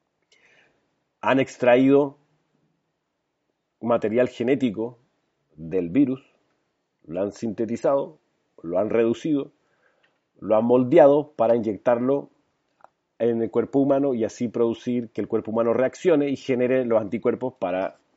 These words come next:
enfrentar cuando venga el virus de completo,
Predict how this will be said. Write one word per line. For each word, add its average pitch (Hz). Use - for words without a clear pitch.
enfrentar 90
cuando 92
venga 95
el 92
virus 95
de 82
completo, 95